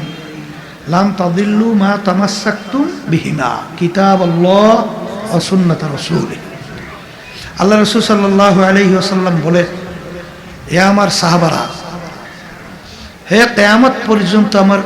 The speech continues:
উম্মতেরা, তোমাদের কাছে আমি দুইটা জিনিস রেখে গেলাম। কয়টা জিনিস? যদি এই দুইটাকে তোমরা মজবুত করে ধরতে পারো, তোমরা ধ্বংস হবে না, জাহান্নামে যাবে না।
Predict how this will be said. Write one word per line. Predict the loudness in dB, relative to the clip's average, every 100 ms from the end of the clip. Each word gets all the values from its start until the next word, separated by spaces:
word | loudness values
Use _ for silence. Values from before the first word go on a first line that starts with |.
| 0
উম্মতেরা, | 4 4 4 0 -2 -4 -6 -10 -12 -14 -16 -18 -18 -20 -20 -20 -20 -20 -8
তোমাদের | 0 2 4 2
কাছে | 2 0 2
আমি | 2 2
দুইটা | 2 2 2 0
জিনিস | 2 2 2 0
রেখে | 0 -2 -4
গেলাম। | -4 -4 -6 -12 -8
কয়টা | -2 0 2
জিনিস? | 2 0 -2 -6 -10 -8 -6 -4 -2 0 2 0 -4 -6 -8 -10 -12 -14 -16 -14 -2
যদি | 0 4
এই | 4 4 2
দুইটাকে | 2 4 2 2 2
তোমরা | 2 2 2 2
মজবুত | 0 -2 0 0 0
করে | -2 -2 -4 -6
ধরতে | -4 -2 0
পারো, | 0 0 -4 -8 -14 -14 -12 -14 -14 -16 -18 -16 -2
তোমরা | 2 4 4 2
ধ্বংস | 2 4 2 2
হবে | 0 0 2
না, | 2 2
জাহান্নামে | 0 0 2 2 0 0 -2
যাবে | -4 -6
না। | -8